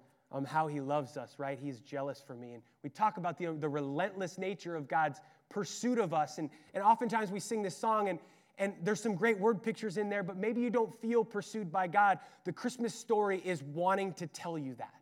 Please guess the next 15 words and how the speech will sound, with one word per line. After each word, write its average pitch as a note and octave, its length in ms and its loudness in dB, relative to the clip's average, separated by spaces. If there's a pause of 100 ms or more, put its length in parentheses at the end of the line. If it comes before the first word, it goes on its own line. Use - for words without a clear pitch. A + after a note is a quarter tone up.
(1000)
It's D3+ 120 -10
wanting A#3 300 4
to G3+ 80 -2
scream G3 480 -4
it E3+ 140 -6
to D#3+ 80 -10
you. C#3+ 140 0
And D3 120 -2
maybe C4 260 6
you've A#3 200 2
heard G#3+ 180 4
it F#3 80 -2
a F#3+ 40 0
million F3+ 340 0
times. D3+ 340 0